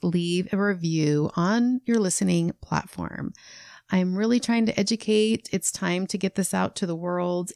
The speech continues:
and the way to help me do that is to rate and review. I really hate that algorithms dictate everything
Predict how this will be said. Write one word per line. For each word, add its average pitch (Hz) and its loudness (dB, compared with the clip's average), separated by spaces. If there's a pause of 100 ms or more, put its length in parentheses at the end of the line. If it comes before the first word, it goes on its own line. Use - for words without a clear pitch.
and 160 0 (100)
the 175 0
way 165 0
to 160 0
help 160 -4
me 160 0
do 208 0
that 262 -2
is 175 0
to 185 0
rate 190 0
and 196 4
review. 160 -2 (960)
I 180 0
really 202 2
hate 190 0
that - -2
algorithms 190 -2 (140)
dictate 196 0 (120)
everything 269 -2